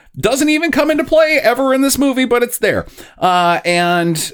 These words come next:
uh, down at the very bottom is their med lab, where they can bring in a shark and do the research on it.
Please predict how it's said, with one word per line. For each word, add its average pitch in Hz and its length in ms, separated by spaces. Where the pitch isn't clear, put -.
uh, 143 640
down 185 360
at 185 100
the 160 80
very 196 400
bottom 143 500
is 120 320
their 120 220
med 110 340
lab, 80 400
where 98 240
they 98 220
can 101 440
bring 139 360
in 131 120
a 120 160
shark 101 560
and 95 260
do 95 300
the 92 160
research 87 520
on 69 220
it. - 220